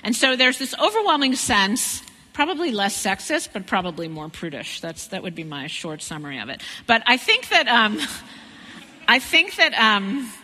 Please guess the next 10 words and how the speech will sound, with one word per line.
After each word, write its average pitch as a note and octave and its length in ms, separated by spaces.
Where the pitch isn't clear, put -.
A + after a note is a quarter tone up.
well, B3 140
that B3 320
Barron F#3 340
thing, D#3+ 240
I - 20
mean, E3+ 160
that F#3 160
really, F3+ 300
it's - 1300
like, F3 160